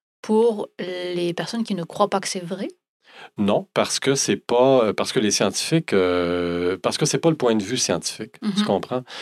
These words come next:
Speaker 2: Le point de vue scientifique, c'est que ça existe.
Speaker 1: Mhm.
Speaker 2: Et ça existe, et c'est causé par l'humain. Et, euh, il faut faire quelque chose, et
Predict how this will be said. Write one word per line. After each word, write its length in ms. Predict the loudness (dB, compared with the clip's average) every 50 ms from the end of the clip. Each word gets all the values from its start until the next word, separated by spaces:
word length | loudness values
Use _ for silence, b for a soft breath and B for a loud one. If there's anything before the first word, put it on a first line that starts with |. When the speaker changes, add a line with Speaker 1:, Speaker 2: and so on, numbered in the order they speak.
| B B B B B B
Speaker 2:
Le 80 | -6
point 160 | -2 0 0 0
de 40 | 0
vue 40 | 0
scientifique, 480 | 0 0 0 0 0 -2 -2 -2 -2
c'est 140 | -2 -4 -4
que 60 | -2
ça 120 | 0 0 0
existe. 480 | 0 -2 -4 -6 -6 -8 -10 -12 -10 -4
Speaker 1:
Mhm. 240 | -2 0 0 0 0 -2
Speaker 2:
Et 80 | -4
ça 180 | -2 0 2 2
existe, 380 | 2 2 2 0 0 0 -2 -4 -2
et 120 | -2 0
c'est 160 | 0 -2 -2
causé 300 | -2 -2 -2 0 0 0
par 160 | 0 0 0
l'humain. 300 | 0 0 -2 -2 -2 -2 -4 -6 _ _ _ _ _ B B B B B B
Et, 340 | 0 2 2 2 4 4 4
euh, 320 | 4 4 4 4 2 2 2
il 100 | 0 -2
faut 160 | 0 0 0
faire 200 | 2 2 2 2
quelque 260 | 2 0 0 0 -2 -2
chose, 420 | 0 2 4 4 4 4 2 -2 -8 -4
et 460 | 0 2 4 4 4 2 2 0 -4